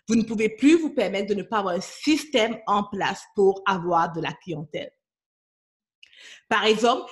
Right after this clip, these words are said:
une cliente ici qui, après avoir mis son système en place, elle dit, « Le système fonctionne vraiment, right ? Et Yann m'a aidé à mettre un système tellement puissant en place. Vente du premier août, quatre mille dollars en passant.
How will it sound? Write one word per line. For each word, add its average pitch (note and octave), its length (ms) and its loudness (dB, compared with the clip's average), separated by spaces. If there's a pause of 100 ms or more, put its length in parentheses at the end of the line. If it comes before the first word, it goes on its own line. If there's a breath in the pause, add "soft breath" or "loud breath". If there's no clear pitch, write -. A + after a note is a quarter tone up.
(140 loud breath)
une C4+ 160 6
cliente A3+ 360 2
ici C#4 240 0
qui, - 140 0 (220)
après B3+ 320 0
avoir A#3 180 2
mis G#3+ 100 -2
son G3+ 160 -8
système G3 320 -6
en F#3 80 -2
place, A#3 220 -2
elle F#3+ 100 4
dit, « C4 280 -4 (180 loud breath)
Le A#3+ 280 2
système C4 540 -4
fonctionne B3 600 -2
vraiment, A#3+ 500 4 (200)
right ? G#3 320 0 (280 loud breath)
Et B3 160 4
Yann B3 180 4
m'a A#3 140 2
aidé G#3+ 160 2
à G#3+ 100 4
mettre A3+ 260 -2
un G#3+ 60 -2
système A3 400 -4
tellement C4 400 2
puissant A#3+ 360 -2
en G3 60 -4
place. G3 280 -2 (320 loud breath)
Vente B3 380 2
du A#3+ 180 -2
premier A#3+ 380 2
août, C#4 160 0 (180)
quatre D4 220 0
mille C4 200 4
dollars G#3 460 2 (100)
en G#3+ 140 2
passant. A3+ 420 0